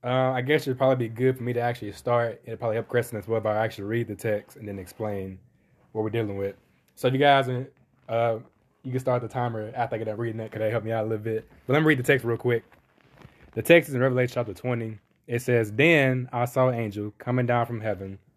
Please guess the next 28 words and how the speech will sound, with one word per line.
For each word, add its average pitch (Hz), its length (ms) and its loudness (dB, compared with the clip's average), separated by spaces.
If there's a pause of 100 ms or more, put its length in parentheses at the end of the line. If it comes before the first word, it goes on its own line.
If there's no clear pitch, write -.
(140)
holding 135 320 2
the 135 80 -2
key 135 180 -2
of 135 100 2
the 131 60 0
abyss 107 500 -4
and 107 120 -10
a 101 60 -10
great 117 300 -4
chain 117 380 -4
in 95 60 -8
his 95 140 -10
hand. 98 420 -6 (520)
And 107 80 -8
he 123 100 2
laid 131 280 4
hold 131 200 0
of 131 60 0
the 135 60 0
dragon, 107 480 -4 (240)
the 104 160 -6
serpent 120 380 -4
of 123 80 -2
old, 104 360 -4 (340)
who 120 140 -2
is 139 140 4
the 135 80 0
devil, 110 420 0